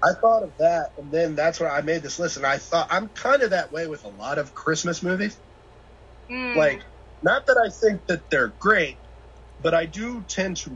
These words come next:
Speaker 1: watch them at Christmas.
Speaker 2: Of course, yeah.
Speaker 1: Like, Jingle All the Way is a movie that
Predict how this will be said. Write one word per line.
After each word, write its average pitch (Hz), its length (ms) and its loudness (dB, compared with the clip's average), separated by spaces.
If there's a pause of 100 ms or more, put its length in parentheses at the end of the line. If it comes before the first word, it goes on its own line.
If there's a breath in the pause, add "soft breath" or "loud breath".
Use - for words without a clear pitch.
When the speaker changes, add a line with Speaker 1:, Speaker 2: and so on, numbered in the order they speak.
Speaker 1:
watch 135 400 -4
them 196 400 2
at 139 240 -2
Christmas. - 560 -4
Speaker 2:
Of - 100 -4
course, 220 600 2
yeah. 247 240 -2
Speaker 1:
Like, 165 280 -2
Jingle 214 380 -6
All 190 100 4
the 151 80 -6
Way 151 720 4
is 156 140 -2
a 170 40 -2
movie 190 220 -2
that 185 220 4